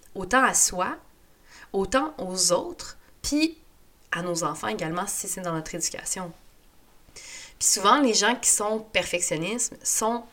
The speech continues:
très, très, très exigeants envers eux-mêmes. Et c'est, moi, ce qui m'a comme été un peu mon déclic de, « OK, ouais, peut-être que je suis perfectionniste au fond parce que je suis tellement exigeante envers moi-même. » Je suis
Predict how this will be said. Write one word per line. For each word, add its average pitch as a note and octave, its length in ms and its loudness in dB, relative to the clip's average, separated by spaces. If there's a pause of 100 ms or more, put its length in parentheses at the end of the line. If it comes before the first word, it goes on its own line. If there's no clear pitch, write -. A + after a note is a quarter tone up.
(140)
très, A#3 460 0
très, - 340 -2 (160)
très G#3+ 380 2
exigeants E3 440 0
envers D#3+ 260 -4
eux-mêmes. E3 260 -10 (760)
Et G3+ 80 -2
c'est, - 280 4
moi, B3 160 6
ce - 100 -2
qui - 100 -14
m'a F3+ 100 0
comme G3+ 180 -4
été G#3+ 160 -4
un C#4 100 -2
peu C#4 100 -4
mon G#3+ 180 0
déclic F3 480 -2
de, « F3 200 -4 (580)
OK, - 180 -6
ouais, B3+ 580 2
peut-être E4 320 -4
que A3 80 0
je G#3 60 6
suis - 220 4
perfectionniste F#3+ 720 -2
au F3 60 -4
fond G#3 220 -8
parce E3 220 -4
que F3 100 -8 (160)
je - 80 -4
suis - 260 -4 (140)
tellement C4+ 420 2
exigeante F#3+ 480 -2
envers D#3+ 220 -2
moi-même. » D#3+ 420 -8 (880)
Je - 80 2
suis - 460 2